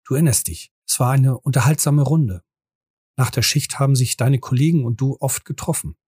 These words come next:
weit entfernt von eurer Arbeitsstelle und euren Wohnflächen und weit entfernt von den Wächtern. Nur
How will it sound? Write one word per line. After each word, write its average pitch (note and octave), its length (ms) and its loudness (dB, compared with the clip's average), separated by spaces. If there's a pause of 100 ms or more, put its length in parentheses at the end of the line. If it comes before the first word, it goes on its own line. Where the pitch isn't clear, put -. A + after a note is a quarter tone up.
(160)
weit C3 240 0
entfernt B2 520 -2 (300)
von C3+ 160 -2
eurer C#3 240 2
Arbeitsstelle B2+ 680 0
und - 420 -4 (160)
euren C3 360 4
Wohnflächen D3+ 640 -4 (640)
und B2+ 260 -2
weit A2+ 220 -4
entfernt G2 600 -8 (140)
von A2+ 200 -2
den F#2 160 -4
Wächtern. G2+ 420 -4 (1400)
Nur D#3 520 0